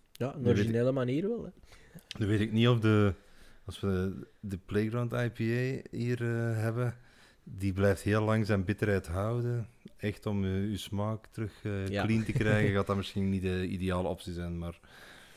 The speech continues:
Speaker 2: ik vind wel, eh, om de avond, eh, door te brengen een heel, eh, tof alternatief.
Speaker 1: Ja, zeker, zeker.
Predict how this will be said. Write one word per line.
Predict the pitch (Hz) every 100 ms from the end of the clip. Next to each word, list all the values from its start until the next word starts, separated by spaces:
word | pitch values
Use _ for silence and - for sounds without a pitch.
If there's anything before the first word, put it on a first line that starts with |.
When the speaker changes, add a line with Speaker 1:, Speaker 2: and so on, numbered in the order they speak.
| - - -
Speaker 2:
ik | -
vind | 95 -
wel, | 95 98 104
eh, | 101 101 95 - - -
om | - 92
de | 90 92
avond, | 95 95 101 92 -
eh, | 92 85
door | 95 113
te | -
brengen | 123 131 127
een | 123 123
heel, | 120 120 120
eh, | 117 117 117 - _
tof | 120 113
alternatief. | 110 107 107 - - - -
Speaker 1:
Ja, | 208 233
zeker, | 110 104 135
zeker. | 131 104 139